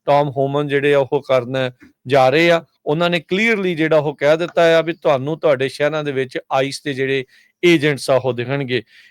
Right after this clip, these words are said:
ਇੱਥੇ ਜਿਹੜਾ ਹਰਜੋਤ ਸਿੰਘ ਜੀ ਇੱਕ ਹੋਰ, ਅਹ, ਅਹ, ਜਿਹੜੀ ਚਿੰਤਾ ਆ ਬਹੁਤ ਸਾਰੇ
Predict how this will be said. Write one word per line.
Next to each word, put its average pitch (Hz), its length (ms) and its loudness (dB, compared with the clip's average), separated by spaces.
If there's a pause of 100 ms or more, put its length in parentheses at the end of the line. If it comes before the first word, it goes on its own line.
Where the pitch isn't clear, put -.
ਇੱਥੇ 165 300 4
ਜਿਹੜਾ 202 280 6
ਹਰਜੋਤ 170 240 2
ਸਿੰਘ 196 220 -4
ਜੀ 202 120 -2
ਇੱਕ 196 200 2
ਹੋਰ, 180 460 2
ਅਹ, 156 920 4
ਅਹ, 139 60 2
ਜਿਹੜੀ 147 220 -2
ਚਿੰਤਾ 151 540 0
ਆ 151 40 2
ਬਹੁਤ 143 260 -2
ਸਾਰੇ 143 420 0